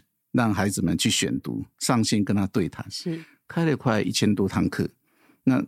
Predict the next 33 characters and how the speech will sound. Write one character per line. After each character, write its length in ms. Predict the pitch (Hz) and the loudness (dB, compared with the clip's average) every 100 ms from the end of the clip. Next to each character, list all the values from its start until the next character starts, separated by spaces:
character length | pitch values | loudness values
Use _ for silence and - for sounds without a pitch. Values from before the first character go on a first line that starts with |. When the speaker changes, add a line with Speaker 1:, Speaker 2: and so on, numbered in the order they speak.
| _ - | _ 0
Speaker 1:
桃 140 | 120 | 2
园 80 | 127 | 4
的 60 | |
孩 120 | 107 107 | 4 0
子 160 | 104 | 0
也 80 | 85 | -2
可 100 | 92 | 0
以 60 | 95 | 0
上 220 | 101 92 | 0 0
线， 260 | - 80 - - | -2 -4 -6 -2
外 100 | 151 | 0
县 200 | 131 139 | 2 2
市 100 | 131 | 2
的 80 | 110 | 0
孩 100 | 101 | 0
子 120 | 92 | -2
也 60 | 85 | -2
可 100 | 87 | -2
以 40 | |
上 240 | 85 78 | -2 -2
线。 220 | 82 67 - - _ - - - | -2 -4 -6 -14 _ -20 -10 0
那 120 | 160 | 2
最 180 | 208 151 | 2 0
主 140 | 95 | 2
要 100 | 95 | 0
的 180 | 98 98 - | 2 -2 2
目 160 | 165 | 2
的 140 | 95 98 | 2 -2
就 120 | 101 | -2
是 180 | - 95 | -2 0
让 320 | 113 101 87 - | 2 2 0 -4
孩 180 | - 95 | -2 -2
子 260 | 107 - | 0 -4